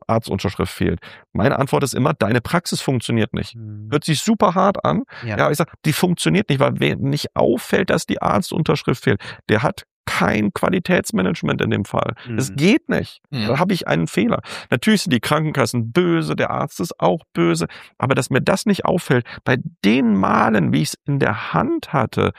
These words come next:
Speaker 1: da passt was nicht.
Speaker 2: Das stimmt. Professionalität am Praxismanagement, das ist ja das, wo wir dann Hilfe zur Selbsthilfe leisten und, äh, auch dann gefordert sind. Und da bin ich bei dir zu hundert Prozent.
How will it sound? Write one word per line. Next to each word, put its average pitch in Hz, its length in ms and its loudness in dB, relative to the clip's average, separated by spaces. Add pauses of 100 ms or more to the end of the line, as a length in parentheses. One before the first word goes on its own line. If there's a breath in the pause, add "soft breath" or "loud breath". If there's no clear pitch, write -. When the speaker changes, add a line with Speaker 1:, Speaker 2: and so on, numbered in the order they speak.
(920 loud breath)
Speaker 1:
da 127 60 2
passt - 320 -6
was - 160 -10
nicht. - 240 -14 (200 soft breath)
Speaker 2:
Das - 180 -8
stimmt. 110 260 -4
Professionalität 127 880 0
am 113 140 0
Praxismanagement, 123 920 -4
das 113 140 -2
ist 110 100 -10
ja 113 80 -2
das, 107 240 -2
wo 110 160 -4
wir 120 160 2
dann 117 160 0
Hilfe 117 300 -2
zur 104 160 -6
Selbsthilfe 117 580 -2
leisten 113 480 -2
und, 104 220 -4
äh, 110 60 -2
auch 107 280 0
dann 110 200 -4
gefordert 104 420 -4
sind. 101 180 -6 (240 loud breath)
Und - 100 -12
da 95 60 -2
bin 107 180 -4
ich 104 140 -6
bei 107 220 0
dir 113 260 0
zu - 180 -8
hundert 110 280 -4
Prozent. 107 480 -6